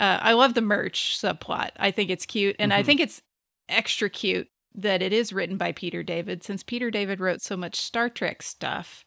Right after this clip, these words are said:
Speaker 1: that,
Speaker 2: Mm-hmm.
Speaker 1: you know, obviously that franchise is very heavily <laughs> merchandised.
Speaker 2: Yes.
Speaker 1: And so, you know, it feels a little like from his experience with the franchise and watching the merchandise happen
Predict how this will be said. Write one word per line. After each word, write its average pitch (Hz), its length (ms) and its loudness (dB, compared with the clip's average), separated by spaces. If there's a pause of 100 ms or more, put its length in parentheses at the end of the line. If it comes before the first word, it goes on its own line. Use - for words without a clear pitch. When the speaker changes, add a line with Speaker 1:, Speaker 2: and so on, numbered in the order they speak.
(140)
Speaker 1:
that, 180 260 2
Speaker 2:
Mm-hmm. 139 280 -6
Speaker 1:
you 226 100 0
know, 208 100 2
obviously 214 560 2
that 196 340 2 (240)
franchise 180 680 -2
is 185 180 -8
very 254 300 6
heavily 165 440 0
<laughs> 165 100 -4
merchandised. - 840 2 (680)
Speaker 2:
Yes. - 420 -2 (580)
Speaker 1:
And 196 420 2
so, 202 260 2
you 202 160 2
know, 180 240 2 (100)
it 208 200 -6
feels 214 280 2
a 196 40 0
little 185 260 2
like 175 360 0
from 196 320 2
his 196 260 0
experience 180 1000 -2 (180)
with 190 280 -2
the 185 140 0
franchise 180 920 -2 (200)
and 175 180 -4
watching 175 580 -2 (340)
the 185 80 -4
merchandise 175 880 -4 (240)
happen 175 580 0